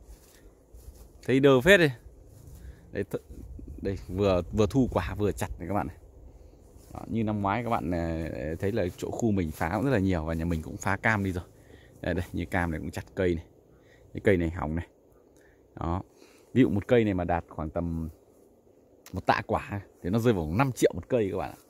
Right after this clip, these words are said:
Vì năm mươi nghìn một cân mà. Đấy, ờ, tạ quả năm triệu một cây thì không cây nào lại bằng. Ừ. Mà để được một, ờ, tạ một cây thì nó cũng không khó các bạn ạ.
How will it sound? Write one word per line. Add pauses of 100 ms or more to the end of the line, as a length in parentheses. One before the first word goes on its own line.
(120)
Vì
năm
mươi
nghìn
một
cân
mà. (560)
Đấy, (580)
ờ,
tạ (100)
quả
năm
triệu
một
cây
thì
không
cây
nào
lại
bằng. (840)
Ừ. (840)
Mà
để
được
một, (140)
ờ,
tạ
một
cây
thì
nó
cũng
không
khó
các
bạn
ạ.